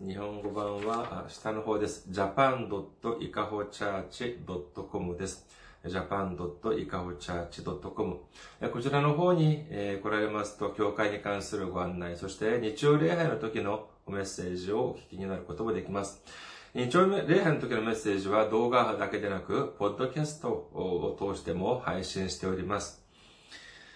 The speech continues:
教会のメールアドレスを申し上げます。イカホチャーチアットマークジーメールドットコムです。イカホチャーチアットマークジーメールドットコム。こちらの方に送ってくださいますと、私が直接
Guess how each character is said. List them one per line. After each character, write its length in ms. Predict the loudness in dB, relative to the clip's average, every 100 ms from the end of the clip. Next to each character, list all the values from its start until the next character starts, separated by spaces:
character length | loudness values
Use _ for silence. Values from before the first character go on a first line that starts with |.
| -20 -20 -20 -20 0
教 180 | 6 8
会 220 | 10 8
の 180 | 6 4
メ 200 | 6 8
ー 40 |
ル 100 | 8
ア 80 | 6
ド 120 | 4
レ 120 | 4 4
ス 340 | 2 2 2
を 280 | 4 2 2 0 -2
申 40 |
し 120 | 0
上 100 | 0
げ 80 | 0
ま 160 | 0 0
す。 140 | -2
イ 140 | -10 0
カ 160 | 2
ホ 120 | 2 -2
チ 180 | -2 0
ャ 180 | 0
ー 20 | 0
チ 360 | -4 -2 0
ア 60 | 0
ッ 140 | -2
ト 120 | 0 4
マ 160 | 4
ー 40 | 2
ク 180 | -4 -6 -8
ジ 200 | -6 -2
ー 220 | -2 -2
メ 80 | -2
ー 220 | -2 -2
ル 240 | 0 -2 -2
ド 100 | -6
ッ 80 | -6
ト 180 | -10 -8
コ 120 | -6
ム 160 | -4
で 120 | -4 -6
す。 200 | -10 -20 -12
イ 100 | -4
カ 140 | -2
ホ 140 | 0 -2
チ 160 | -4
ャ 60 | -4
ー 100 | -4
チ 180 | -2 -2
ア 60 |
ッ 80 | -2
ト 160 | -4 -4
マ 140 | -4
ー 80 | -4
ク 200 | -4 -4
ジ 160 | -4 -2
ー 180 | -2
メ 100 | -2
ー 140 | -4 -2
ル 120 | -2
ド 80 | -2
ッ 80 | -6
ト 100 | -6
コ 140 | -4
ム。 160 | -4 -8 -18 -20 -12 -6
こ 80 | 2
ち 100 | 4
ら 60 |
の 140 | 4 4
方 200 | 2 2
に 140 | 4
送 180 | 2 -2
っ 40 |
て 80 | -4
く 80 | 0
だ 80 | 0
さ 160 | 0
い 60 | 0
ま 140 | 0
す 140 | -4 0
と、 320 | 0 0 -10 -20 -18 -4
私 460 | -2 0 -2 0
が 60 | 0
直 200 | 0 -6
接 420 | -6 -4 -4 -4